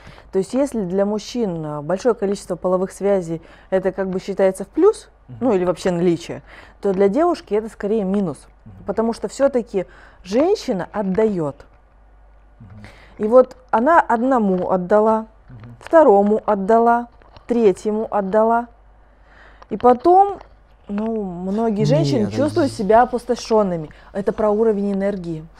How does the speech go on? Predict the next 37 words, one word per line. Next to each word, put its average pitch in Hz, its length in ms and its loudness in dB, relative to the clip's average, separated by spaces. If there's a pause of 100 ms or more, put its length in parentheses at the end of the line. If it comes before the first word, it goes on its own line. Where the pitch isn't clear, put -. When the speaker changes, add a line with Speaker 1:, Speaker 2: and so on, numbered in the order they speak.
(140)
Speaker 2:
Нет, 123 180 -6
а 117 40 -6
я-то 120 280 -4
про 123 160 -10
другое, 135 540 -2
э, 104 360 -6
Speaker 1:
Я 101 60 -10
Speaker 2:
говорю, 104 360 -8
что - 180 -10
муж-, 131 300 -6
мужчина, 175 560 -4
да, 127 160 -6
находясь 120 460 -6
с 104 100 -12
девушкой, 135 500 -8
там, 107 500 -12
моложе 117 540 -10
его, 113 320 -12 (400)
помимо 127 340 -6
того, 120 280 -8
что - 200 -14
у 113 60 -10
них 113 160 -12
там 110 140 -14
могут 107 340 -14
возникать 104 380 -12
общие 139 280 -10
интересы, 120 640 -8
они 110 180 -10
одинаково 120 360 -12
смотрят 123 460 -14
на 120 120 -10
мир 120 220 -10
и - 20 -12
так 104 240 -14
далее, 143 340 -6 (360)
а, 110 500 -6